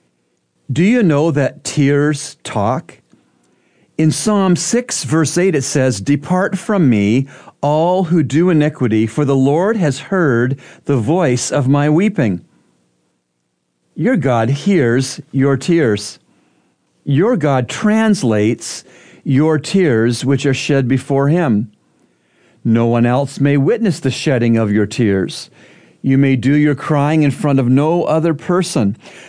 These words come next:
But whenever and wherever you weep, you weep before God,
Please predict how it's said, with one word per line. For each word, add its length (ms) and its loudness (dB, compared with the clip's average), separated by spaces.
But 140 0
whenever 760 0
and 320 2
wherever 520 2
you 260 2
weep, 440 0
you 280 2
weep 400 0
before 380 0
God, 600 -2